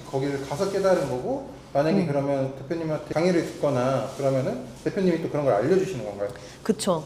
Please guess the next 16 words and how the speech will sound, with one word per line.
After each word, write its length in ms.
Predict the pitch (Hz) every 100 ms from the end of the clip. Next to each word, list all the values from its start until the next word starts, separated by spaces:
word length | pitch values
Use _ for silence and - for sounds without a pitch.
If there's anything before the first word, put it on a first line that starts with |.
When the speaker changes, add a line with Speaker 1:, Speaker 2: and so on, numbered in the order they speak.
| -
Speaker 2:
제가 400 | 220 220 240 226
강의하는 580 | 202 190 240 226 196
거의 300 | 180 208 220
모든 380 | 190 190 214 330
내용들이 440 | 254 196 190 170 160
다 220 | - 175
제가 260 | 170 165 160
겪었던 640 | - - - 277 226 214
거 160 | 180 180
토대로 320 | 311 320 262
나오다 400 | 175 175 220 233
보니까 720 | 170 202 165 - 196 165 135 - - -
아무래도 880 | - 185 240 330 294 240 220 196 175
제가 680 | - 175 170 165 156 139 - - - - -
망했었던 600 | 180 226 285 247 214 196
거를 420 | 180 262 330 -